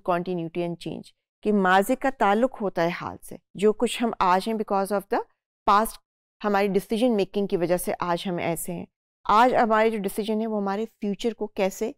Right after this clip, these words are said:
इम्पैक्ट करेंगे और कैसे जो आज हमारे पास आइडियाज़ हैं वो मुस्तकबिल में जाके हमें कैसे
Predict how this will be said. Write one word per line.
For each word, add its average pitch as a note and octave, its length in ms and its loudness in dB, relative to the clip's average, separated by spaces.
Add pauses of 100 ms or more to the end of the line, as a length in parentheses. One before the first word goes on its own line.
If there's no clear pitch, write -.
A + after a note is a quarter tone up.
(180)
इम्पैक्ट G3 380 -2
करेंगे F3 420 -4 (440)
और G#3+ 180 4 (100)
कैसे A#3 300 2
जो C#4+ 120 2
आज A#3 360 4
हमारे G#3+ 240 0
पास G3 280 -2
आइडियाज़ F#3 420 2
हैं F#3 60 0
वो G#3+ 160 -2 (220)
मुस्तकबिल G3 400 -4
में F#3+ 100 -2
जाके F#3 260 -6
हमें G3 200 -6
कैसे F3+ 360 -6